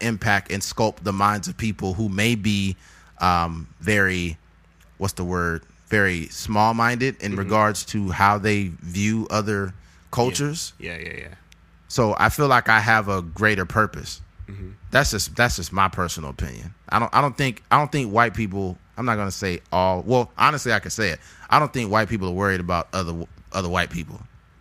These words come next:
Speaker 2: Or
Speaker 1: Like,
Speaker 2: the
Speaker 1: the,
Speaker 2: perception
Speaker 1: the
Speaker 2: of their
Speaker 1: perception.
Speaker 2: race.
Speaker 1: Yeah, they're
Speaker 2: Yeah.
Speaker 1: not, yeah, they're not worried
Speaker 2: Yeah.
Speaker 1: about that 'cause they're just living their lives,
Speaker 2: Mm-hmm.
Speaker 1: just being normal people.
Speaker 2: Mm-hmm.
Speaker 1: But it's black people and brown people,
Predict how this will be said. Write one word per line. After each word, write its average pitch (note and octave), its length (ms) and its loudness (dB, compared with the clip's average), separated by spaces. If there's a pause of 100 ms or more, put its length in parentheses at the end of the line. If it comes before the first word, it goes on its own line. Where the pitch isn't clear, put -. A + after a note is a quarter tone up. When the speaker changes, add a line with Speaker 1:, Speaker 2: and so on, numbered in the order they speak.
(140)
Speaker 2:
Or - 80 4
Speaker 1:
Like, A2+ 80 2
Speaker 2:
the A2 80 -4
Speaker 1:
the, F#2 120 -6
Speaker 2:
perception G#2+ 440 -4
Speaker 1:
the A#2+ 60 2
Speaker 2:
of F2+ 60 0
their A2 100 0
Speaker 1:
perception. F#2+ 420 -2
Speaker 2:
race. E2 220 -8
Speaker 1:
Yeah, G2 220 0
they're A2 120 0
Speaker 2:
Yeah. A2+ 40 0 (140)
Speaker 1:
not, D#2 80 -8
yeah, F2 160 -2
they're G#2 120 -2
not G2 200 0
worried F2 200 -2
Speaker 2:
Yeah. F2 60 -4
Speaker 1:
about E2 240 -6
that E2+ 160 -4
'cause F2+ 120 -8
they're A#2 120 0
just A#2 160 0
living A#2 240 0
their A2+ 120 2
lives, G2+ 380 2 (120)
Speaker 2:
Mm-hmm. G#2 180 -14 (120)
Speaker 1:
just G2+ 200 -2
being G#2+ 240 2
normal G#2 280 -2
people. F2 400 -2 (180)
Speaker 2:
Mm-hmm. G#2 200 -12
Speaker 1:
But G#2 200 0
it's F#2+ 120 -2
black A2 340 2
people A2 320 -2
and F2+ 100 -4
brown A2 280 2
people, A2+ 380 -2